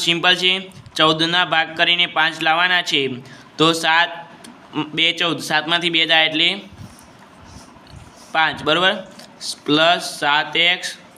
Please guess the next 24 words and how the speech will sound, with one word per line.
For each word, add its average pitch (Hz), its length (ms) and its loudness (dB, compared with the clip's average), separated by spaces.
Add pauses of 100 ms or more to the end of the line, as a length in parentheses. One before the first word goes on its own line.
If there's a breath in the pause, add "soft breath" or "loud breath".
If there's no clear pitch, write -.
(240)
પ્લસ 160 340 2
માઇનસ 160 300 0 (120)
માઇનસ 156 360 2 (140)
બે 147 120 4 (340)
એક્સ 175 200 -6 (1040)
અને 147 220 2
માઇનસ 151 400 2 (100)
ચૌદ, 151 280 2
બરાબર 165 300 2
મિત્રો? 175 220 0 (560 loud breath)
આ 156 140 2
બંનેમાંથી 170 500 -2
કોમન 165 220 0
કાઢીએ 165 260 0 (200)
એક્સ, 175 140 -6 (260)
એક્સ 160 240 -2
પ્લસ 156 260 0 (120)
સાત, 151 280 2 (560)
આ 143 100 2
બંનેમાંથી 160 520 0
કોમન 156 240 0
કાઢીએ 156 320 2
બે, 151 100 4 (480)
એક્સ, 156 160 -2